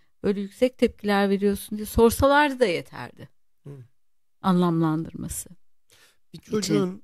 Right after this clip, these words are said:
Speaker 2: hem hassas hem dayanıklı olması nasıl mümkün oluyor Zeynep?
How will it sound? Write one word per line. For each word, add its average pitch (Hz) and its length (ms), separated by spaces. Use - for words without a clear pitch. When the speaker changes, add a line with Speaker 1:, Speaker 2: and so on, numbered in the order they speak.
Speaker 2:
hem 190 280
hassas 135 800
hem 151 460
dayanıklı 127 540
olması 113 500
nasıl 127 440
mümkün 101 360
oluyor 95 320
Zeynep? 98 220